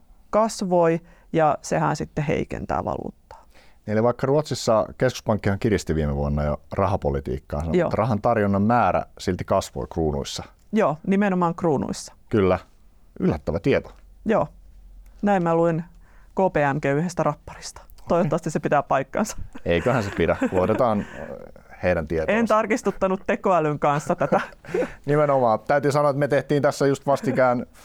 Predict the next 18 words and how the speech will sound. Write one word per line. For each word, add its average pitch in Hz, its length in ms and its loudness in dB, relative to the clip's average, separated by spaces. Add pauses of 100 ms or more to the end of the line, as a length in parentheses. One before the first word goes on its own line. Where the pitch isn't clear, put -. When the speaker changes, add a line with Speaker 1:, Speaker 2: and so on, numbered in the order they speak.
(420)
Speaker 2:
ö, 92 260 -2 (440)
aivan 120 280 2
viisitoista 131 360 0
minuuttia 127 280 0
sitten 139 160 2
jakso 139 220 2
tekoälystä, 110 800 0
joka 98 140 4
julkaistaan 101 360 2
myöhemmin 90 380 2
tänä 73 220 -2
vuonna. 65 260 -6
Niin 67 240 -6
Speaker 1:
Joo. 180 280 2 (840)
Speaker 2:
sen 110 180 0
myötä 92 200 0
tämä 98 240 2
viittaus 98 500 0